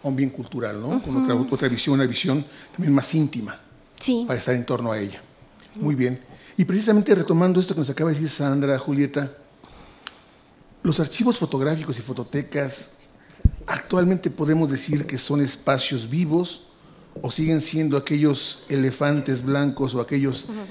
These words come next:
Speaker 1: espacios donde los bienes culturales duermen la paz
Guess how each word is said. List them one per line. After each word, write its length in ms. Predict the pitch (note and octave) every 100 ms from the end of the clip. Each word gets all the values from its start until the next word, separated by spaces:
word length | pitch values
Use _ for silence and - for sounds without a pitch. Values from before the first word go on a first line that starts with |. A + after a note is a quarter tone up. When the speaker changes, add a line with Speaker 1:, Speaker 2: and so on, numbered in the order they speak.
| - -
Speaker 1:
espacios 840 | - - D3 C3+ - C3+ B2 - - -
donde 320 | C3+ C3 C3 B2+
los 360 | B2 B2 -
bienes 320 | C#3+ D3 C#3+
culturales 580 | - B2+ C#3 C#3 C3+ A#2+
duermen 500 | C3+ C#3+ C3 A#2+ A#2+ - - - - - -
la 100 | A#2 -
paz 580 | - B2 A2 - -